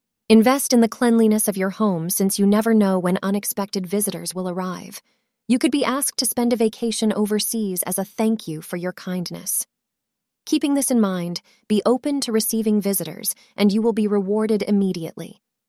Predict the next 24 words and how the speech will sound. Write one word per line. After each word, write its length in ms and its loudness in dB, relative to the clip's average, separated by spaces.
The 120 2
hours 400 2
of 100 -4
three 340 -2
fifteen 600 0
P 240 -2
M 260 -4
to 140 -8
five 400 -4
fifteen 500 -2
P 240 -4
M 220 -8
are 120 -10
lucky 320 -10
for 140 -18
you. 300 -18
Today, 440 0
the 100 -2
color 280 0
lavender 500 0
is 160 -6
your 120 -4
lucky 320 -8
color. 420 -16